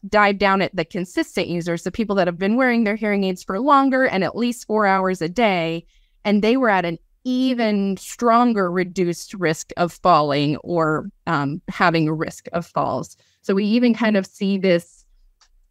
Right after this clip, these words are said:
dose response relationship, right? Of the more,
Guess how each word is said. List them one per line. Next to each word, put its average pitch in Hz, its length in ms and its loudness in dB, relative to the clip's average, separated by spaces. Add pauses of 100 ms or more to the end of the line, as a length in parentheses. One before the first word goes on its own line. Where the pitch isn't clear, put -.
dose 214 340 2
response 180 540 0
relationship, 165 680 -2
right? 170 240 2
Of 170 120 -2
the 185 100 2
more, 208 640 2